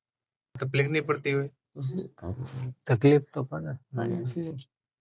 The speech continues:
Speaker 2: પેટમાં બળે, ચારક ન ખાધું હોય ને તો કે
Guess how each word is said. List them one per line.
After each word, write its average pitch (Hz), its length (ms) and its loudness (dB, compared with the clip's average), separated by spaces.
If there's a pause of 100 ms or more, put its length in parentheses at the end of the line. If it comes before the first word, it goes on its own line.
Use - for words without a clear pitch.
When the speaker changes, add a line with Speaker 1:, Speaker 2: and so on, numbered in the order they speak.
(580)
Speaker 2:
પેટમાં 151 460 6
બળે, 139 340 8 (180)
ચારક 143 380 0
ન 147 300 2
ખાધું - 400 -4
હોય - 100 -2
ને 185 100 -2
તો - 140 -14
કે - 220 -12